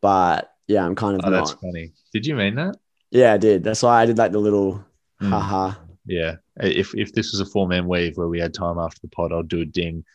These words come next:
Speaker 2: Can I just say, before we move on, I'll ask you this now and I'll ask you in six months or whenever the off-season is, if you could go back in time and you had the decision to make this trade, would you do it or would you not?
Speaker 1: I would hope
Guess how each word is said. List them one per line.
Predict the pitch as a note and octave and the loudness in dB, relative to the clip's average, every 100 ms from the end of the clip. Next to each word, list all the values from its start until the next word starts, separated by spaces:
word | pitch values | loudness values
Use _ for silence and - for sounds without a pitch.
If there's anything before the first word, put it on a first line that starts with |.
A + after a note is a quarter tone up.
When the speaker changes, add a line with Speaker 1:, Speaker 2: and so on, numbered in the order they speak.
| _ _ | _ _
Speaker 2:
Can | - G#2 | -4 2
I | A2+ | 2
just | A2 A2+ - | 2 0 2
say, | G2+ G2+ G2+ G2 F#2+ G3 _ _ _ _ _ _ _ _ _ - | 2 2 4 2 0 -4 _ _ _ _ _ _ _ _ _ -8
before | A2+ B2+ A#2+ | -4 4 4
we | A#2 | 6
move | A2 G#2 | 4 4
on, | G#2 G#2 | 2 2
I'll | G2+ G#2+ | 2 2
ask | G#2+ A2+ B2 | 4 2 2
you | |
this | A#2 A2 | 2 0
now | G#2+ G2+ G#2 | 0 2 2
and | G#2 F#2+ | 2 0
I'll | F#2+ G2 | 0 0
ask | G2+ - | 0 -2
you | G2+ | -2
in | |
six | F#2+ G2 F#2+ - | -2 -2 -4 -2
months | F#2 F2+ - | -2 -2 -2
or | F2+ | 0
whenever | F#2+ F#2+ F2+ | 2 0 0
the | F2+ | 0
off-season | F2 - F#2 F2 F2 | 0 0 -2 -2 -4
is, | E2 G#2 C#3 - - _ _ | -4 -2 -4 -6 -12 _ _
if | F#2 - | -8 -4
you | G2 | -4
could | G2+ F#2 | -2 -2
go | G#2 G2 | 2 2
back | G2 F#2+ | 2 -2
in | G2 | -6
time | E2 F2+ F2+ A#2 C#3+ - | -4 -2 0 0 -4 -6
and | F2+ | -6
you | F#2 F#2 | -4 -2
had | F#2+ | -4
the | F2 | -4
decision | E2 - E2+ F2+ | -6 -4 -4 -4
to | F2 | -6
make | F2+ F2 | -6 -4
this | F2+ | -6
trade, | - F2+ F2 G#2+ C#3+ - | -6 -4 0 0 0 -8
would | F2 D#2+ | -8 -6
you | F2 E2+ | -6 -8
do | D2+ F2+ G2 | -2 2 2
it | |
or | F#2 | 2
would | D#2+ D#2 | -4 -8
you | |
not? | D#2 D2+ - _ _ _ _ _ _ _ _ _ _ - | -10 -10 -10 _ _ _ _ _ _ _ _ _ _ 0
Speaker 1:
I | G2 A#2+ | 6 8
would | C#3 A#2 | 8 6
hope | A#2 G#2 F#2+ C3+ - | 4 4 6 4 0